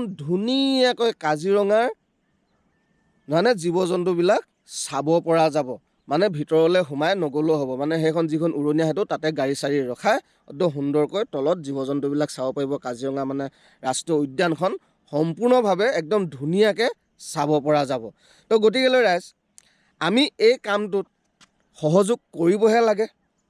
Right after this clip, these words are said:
হয়নে নহয় ৰাইজ? কাৰণ কেলৈ সকলোৰে সুবিধা আছে। গতিকেলৈ আমি এই কামটোত আমি চৰকাৰক সহযোগ কৰিব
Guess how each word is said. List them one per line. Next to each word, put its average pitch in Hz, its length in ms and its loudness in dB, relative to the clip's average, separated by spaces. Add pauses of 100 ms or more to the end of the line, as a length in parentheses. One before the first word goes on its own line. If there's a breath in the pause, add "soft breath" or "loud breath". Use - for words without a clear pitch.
(380)
হয়নে 254 280 4
নহয় 135 200 -6 (140)
ৰাইজ? 131 160 -4 (920 soft breath)
কাৰণ 220 200 2
কেলৈ 277 240 2
সকলোৰে 285 460 0
সুবিধা 196 340 -2
আছে। - 140 -18 (540)
গতিকেলৈ 269 440 2
আমি 269 100 -2 (120)
এই 247 120 2
কামটোত 240 340 0
আমি 247 100 2 (100)
চৰকাৰক 220 400 0
সহযোগ 220 400 -2
কৰিব 196 200 2